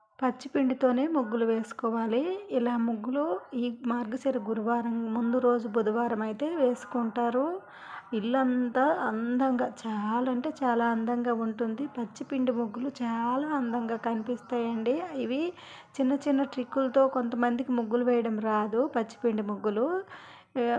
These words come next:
మ్, నేను వీడియో, నెక్స్ట్ వీడియో అప్‌లోడ్ చేస్తాను, ఒకసారి ఇంట్రెస్ట్ ఉంటే చూడండి. చాలా ఈజీగా వేసుకునే విధానం అయితే ఉంటుంది. లక్ష్మీదేవికి రెండు నెయ్యి దీపాలు, రెండు నువ్వుల నూనె దీపాలు అయితే రెడీ చేసుకున్నాను. ముందుగా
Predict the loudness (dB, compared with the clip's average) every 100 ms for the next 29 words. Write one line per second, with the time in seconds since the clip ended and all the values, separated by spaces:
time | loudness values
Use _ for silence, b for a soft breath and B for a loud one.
0 | -2 -2 -2 0 2 2 2 2 2 2
1 | 2 -2 -2 0 2 2 2 0 0 0
2 | -2 -2 -2 0 0 0 -2 -2 0 2
3 | 2 0 -2 -4 -6 -4 -4 -4 -4 -4
4 | -2 -2 0 -2 -2 0 2 2 0 0
5 | -2 -2 2 2 0 -2 -2 0 0 0
6 | -2 -2 -2 -4 -2 -2 -2 -4 -2 0
7 | -2 -2 -8 _ -20 -20 -20 _ _ _
8 | _ _ B B B B B -6 -2 2
9 | 2 4 2 0 -2 0 2 4 2 0
10 | 0 0 0 2 4 2 2 -2 -2 -2
11 | -2 -2 0 0 0 -2 0 -2 0 -2
12 | -2 -2 -2 -2 -4 -4 -8 -6 -6 -4
13 | -2 0 0 -2 0 0